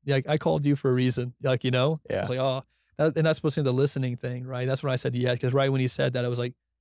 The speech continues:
Speaker 1: I was like, "Oh, okay." Like, maybe I was doing that too much, or I don't have enough confidence in myself and stuff like that. And, and that was, like, the universe saying,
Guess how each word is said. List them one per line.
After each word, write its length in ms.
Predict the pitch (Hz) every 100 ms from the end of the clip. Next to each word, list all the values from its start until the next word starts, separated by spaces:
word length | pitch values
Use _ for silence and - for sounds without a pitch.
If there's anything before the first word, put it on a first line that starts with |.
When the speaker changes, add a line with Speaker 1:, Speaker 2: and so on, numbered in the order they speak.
| _ _ _ _ -
Speaker 1:
I 60 |
was 100 | 113
like, 140 | 120 127
"Oh, 440 | 123 120 120 120 - _ _ -
okay." 400 | 120 120 117 123 _ _ _ _ _ _ _ -
Like, 280 | 117 113 - _ _ _
maybe 280 | 127 123 127
I 60 |
was 160 | 120 117
doing 240 | 127 123 123
that 140 | 117
too 160 | - 123
much, 260 | 117 117
or 60 | 123
I 80 | 120
don't 120 | 120
have 160 | 120 123
enough 160 | 120
confidence 580 | - 120 120 - 123 117
in 60 | 123
myself 540 | 123 113 - 127 131
and 80 | 120
stuff 280 | - - 127
like 200 | 123 120
that. 280 | 151 127 127
And, 140 | 127
and 100 | 120
that 120 | 120 120
was, 140 | 120
like, 180 | 123 117
the 80 | 131
universe 520 | 131 120 117 120 117
saying, 480 | - 123 123 123